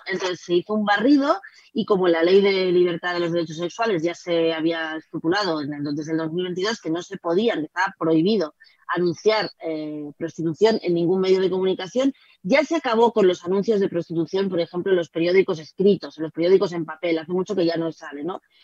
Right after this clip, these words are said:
Pero bueno, cla-, de todas maneras, los periódicos en papel ya casi no los lee nadie, todo el mundo está siempre conectado a internet. Entonces, lo que se ha hecho es un barrido y lo que se ha querido, sobre todo, es acabar con los anuncios de prostitución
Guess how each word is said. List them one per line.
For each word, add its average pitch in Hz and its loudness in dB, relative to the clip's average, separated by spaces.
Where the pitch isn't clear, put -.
Pero 202 2
bueno, 190 2
cla-, 175 -4
de 180 -2
todas 185 -4
maneras, 208 -2
los 202 0
periódicos 190 2
en 185 0
papel 180 2
ya 208 2
casi 190 0
no 170 0
los - 2
lee 165 2
nadie, 196 2
todo 170 0
el 165 2
mundo 175 2
está 175 -6
siempre 165 -2
conectado 160 -4
a - 0
internet. 151 -6
Entonces, 180 -4
lo 185 -2
que 175 -4
se 180 -10
ha - -4
hecho 185 -8
es 175 -6
un 185 -4
barrido 240 2
y 220 0
lo 226 4
que 233 6
se 277 -2
ha - -2
querido, 302 4
sobre 247 -2
todo, 233 2
es 226 0
acabar 208 -2
con 208 4
los 175 0
anuncios 208 2
de 220 4
prostitución 190 0